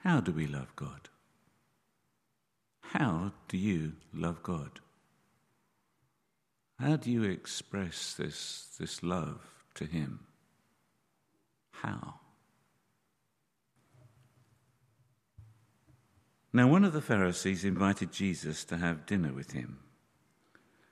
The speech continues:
So he went to the Pharisee's house and reclined at the table. This is recorded in all three synoptic gospels. So it's, it's, it's really important. And there's a,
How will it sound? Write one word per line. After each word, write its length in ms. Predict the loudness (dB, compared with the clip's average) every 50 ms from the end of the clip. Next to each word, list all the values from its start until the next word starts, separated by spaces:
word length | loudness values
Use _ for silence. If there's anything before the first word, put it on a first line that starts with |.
| _ _ _ _ _ _ _ _ _ -14
So 200 | -8 0 2 2
he 100 | 2 4
went 280 | 4 4 4 4 4 2
to 80 | -2 -6
the 80 | -6
Pharisee's 580 | -4 -2 0 0 0 0 -2 -2 -4 -6 -4 -2
house 400 | -2 0 0 0 -2 -4 -4 -4
and 100 | -4 -4
reclined 480 | -4 -6 -4 -2 0 0 0 0 -2
at 60 | -4 -8
the 80 | -10
table. 420 | -8 -4 -4 -4 -4 -4 -6 -10 -16 -16 -20 -20 -20 -20 -20 -20 -14 -2
This 260 | -2 -2 0 0 -2
is 140 | -2 -4 -4
recorded 500 | -6 -8 -2 0 0 0 0 -2 -2 -2
in 120 | 0 0 0
all 160 | 0 0 -2
three 480 | -4 -4 -4 -2 0 0 -2 -4 -6 -10 -14 -20 -20 -20 -20 _ _ _ _ _ _ _ _ _ _ _ _
synoptic 640 | -14 -6 -2 0 0 0 -2 -4 -6 -8 -8 -6 -4
gospels. 600 | -4 -4 -4 -6 -8 -10 -10 -10 -10 -10 -12 -14 -16 -16 -14 -10
So 200 | -6 -6 -6 -6 -4
it's, 260 | -6 -6 -6 -6 -6
it's, 380 | -8 -8 -8 -8 -14 -18 -18 -20 _ _ _ _ _ _ _ _ _ _ _ _ -16
it's 220 | -16 -16 -12 -6
really 200 | -4 -2 0 0
important. 580 | 0 0 -2 -4 -2 -2 0 0 0 0 -2 -2
And 280 | 0 0 2 2 2 2
there's 180 | 0 0 0
a, 140 | -2 -2 -2